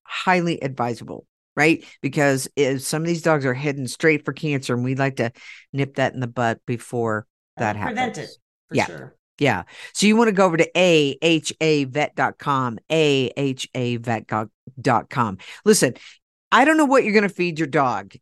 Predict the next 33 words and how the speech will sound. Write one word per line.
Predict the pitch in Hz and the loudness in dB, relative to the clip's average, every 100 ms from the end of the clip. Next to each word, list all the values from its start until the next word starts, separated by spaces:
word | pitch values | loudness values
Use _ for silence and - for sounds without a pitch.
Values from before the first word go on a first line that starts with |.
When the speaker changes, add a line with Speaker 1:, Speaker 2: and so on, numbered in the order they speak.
| _ | _
Speaker 1:
If | 156 | -6
your | 156 139 | 0 2
dog | 165 156 160 | 6 6 6
has | 160 151 | 4 2
issues, | 151 - 120 107 - | -2 -2 -2 -4 -2
you | 160 | -2
gotta | 131 185 175 | 2 2 2
get | 170 165 | 0 0
'em | 156 151 | 0 -2
on | 139 | -6
a | |
species | - 151 143 139 131 | -6 -4 -4 -2 -4
appropriate | - 135 131 131 127 | 0 0 2 0 2
diet. | 139 120 117 | 2 2 0
That | 120 | -2
means | 160 160 | -2 -4
a | 151 | -2
diet | 165 165 | 0 0
they | 160 147 | 0 -2
were | 139 | -2
born | 120 151 160 156 | -4 -4 -2 -2
to | - 143 - | -4 -6 -2
eat. | 185 123 - - _ _ - | -2 -2 -8 -20 _ _ -8
And | 151 147 | -2 0
that | 143 | 2
is | 139 | 0
called | - 147 139 | 0 0 0
Speaker 2:
Mm-hmm. | 92 | 0
Speaker 1:
raw, | 147 143 131 110 - _ _ - | 2 4 2 -2 -6 _ _ 0
not | 139 214 | 2 2
cooked. | - 233 233 - _ _ - | 4 2 2 -6 _ _ -10
<laughs> | 131 202 | -2 0
Okay. | 208 170 135 185 185 202 | 0 -4 0 2 4 2